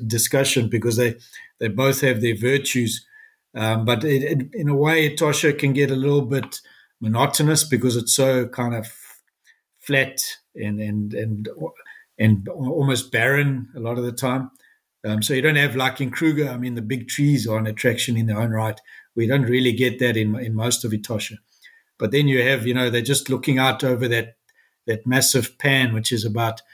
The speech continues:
I think it's four thousand six hundred square kilometers. I mean, that's just an awe-inspiring thing in its own right to see. So, yeah, I, I don't wanna get into a comparison game. So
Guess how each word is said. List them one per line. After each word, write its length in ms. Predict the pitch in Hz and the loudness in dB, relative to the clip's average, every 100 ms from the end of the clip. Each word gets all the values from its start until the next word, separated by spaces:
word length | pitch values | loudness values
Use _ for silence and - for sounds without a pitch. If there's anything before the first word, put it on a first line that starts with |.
| - _ | -20 _
I 60 | 113 | -2
think 140 | 135 | 2
it's 100 | 123 | 2
four 240 | - 139 127 | 2 0 0
thousand 400 | 127 123 113 113 | 2 2 2 2
six 300 | - 117 - | 2 0 2
hundred 260 | 120 113 | 2 2
square 260 | 107 - 120 | -2 0 -2
kilometers. 640 | 120 113 113 120 104 - - _ _ _ | 0 0 0 0 0 -4 -8 _ _ _
I 60 | 98 | -6
mean, 140 | 107 | 0
that's 140 | 123 120 | 2 2
just 280 | 123 - 127 | 2 0 -2
an 280 | 117 113 104 | -6 -6 -2
awe-inspiring 800 | 143 131 120 - - 123 123 113 | 0 2 2 0 0 2 2 0
thing 280 | 110 131 120 | 0 0 2
in 120 | 110 | 0
its 160 | 110 | 0
own 180 | 127 123 | -2 -2
right 240 | 123 107 - | -2 -4 -6
to 100 | 107 | -8
see. 320 | - 120 104 - - - - _ | -4 -4 -6 -16 -20 -20 -20 _
So, 300 | - 143 123 | -2 0 2
yeah, 200 | 113 135 | 2 2
I, 460 | 117 110 113 117 110 | 2 2 -2 -4 -2
I 40 | |
don't 120 | 131 | 0
wanna 140 | 131 127 | 2 2
get 180 | 127 | 2
into 260 | 123 120 135 | 2 0 0
a 60 | 117 | 0
comparison 680 | - 123 147 131 135 135 120 | 0 0 2 2 2 2 0
game. 320 | 123 127 135 | 0 0 -2
So 240 | - 113 | -2 -4